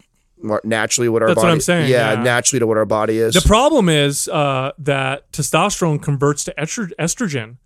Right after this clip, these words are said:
Speaker 2: So a lot of these guys taking these t-, testosterone shots will end up getting, um, estrogenic side effects like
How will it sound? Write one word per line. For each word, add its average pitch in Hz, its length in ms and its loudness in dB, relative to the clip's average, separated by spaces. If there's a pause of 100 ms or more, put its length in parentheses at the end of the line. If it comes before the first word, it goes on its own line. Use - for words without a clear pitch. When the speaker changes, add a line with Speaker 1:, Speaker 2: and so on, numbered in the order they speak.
(540)
Speaker 2:
So 156 240 2
a 139 40 2
lot 151 200 2
of 190 60 -2
these 160 180 0
guys 156 340 0
taking 147 280 -2
these 135 120 -4
t-, - 160 -12
testosterone 147 680 -2
shots 127 340 -4
will 135 120 -4
end 135 100 -4
up 131 100 -8
getting, 127 420 -4
um, 120 280 -10
estrogenic 139 480 -4
side 139 180 -6
effects - 320 -8
like 117 220 -10